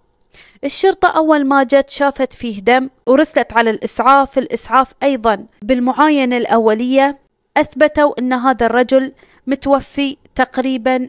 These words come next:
من يوم. فقاموا هنا على طول جابوا الطب الشرعي، أخذوا جسد أحمد إلى المشرحة، وكذلك طوقت المكان الشرطة. وبينما هي كذلك تبحث إذا في شيء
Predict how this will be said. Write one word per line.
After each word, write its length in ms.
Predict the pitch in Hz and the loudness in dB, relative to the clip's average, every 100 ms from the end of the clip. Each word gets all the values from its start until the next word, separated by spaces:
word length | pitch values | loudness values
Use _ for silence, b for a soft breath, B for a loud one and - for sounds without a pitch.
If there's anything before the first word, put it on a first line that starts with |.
| - | -6
من 180 | 240 233 | -4 -2
يوم. 280 | 202 170 175 _ _ _ _ _ - | -2 -4 -12 _ _ _ _ _ -4
فقاموا 600 | 269 285 294 254 220 214 | 0 2 2 0 -4 -4
هنا 240 | 269 262 | -4 -2
على 360 | 254 226 233 220 | -4 -4 -2 -2
طول 400 | - 269 277 269 - | -2 0 0 -4 -6
جابوا 420 | 254 262 254 247 | 0 2 2 -2
الطب 300 | 226 226 196 | -4 -8 -8
الشرعي، 540 | 214 - 262 254 262 - | -6 -2 0 0 -4 -2
أخذوا 440 | 269 - 226 226 208 | -4 -4 -4 -4 0
جسد 380 | 262 262 269 - _ 262 | -2 0 -2 -2 _ -4
أحمد 440 | - 269 254 226 240 | -4 -2 -2 -2 -6
إلى 320 | 247 247 247 b b - | 0 2 2 b b -8
المشرحة، 800 | 208 214 262 - 277 - 294 294 B - | -4 -4 -4 -2 -2 2 0 0 B -2
وكذلك 720 | 269 - 247 254 262 262 262 | -2 0 -2 2 2 2 -2
طوقت 640 | - 277 262 247 233 220 220 | -2 0 2 0 -2 -6 -6
المكان 500 | 208 208 254 262 214 | -8 -4 0 0 -2
الشرطة. 600 | - 196 - 180 175 _ b b b b b b | -8 -8 -8 -10 -10 _ b b b b b b
وبينما 600 | 214 208 247 285 294 277 254 | -2 0 0 0 0 0 -2
هي 100 | 269 | -4
كذلك 560 | - 233 247 240 240 | -4 0 2 2 -2
تبحث 460 | - 254 - 262 247 - | -6 -6 -2 -2 -2 -6
إذا 220 | 247 233 | -2 -2
في 240 | 226 247 226 | -2 -6 -6
شيء 420 | - 247 240 | 0 2 2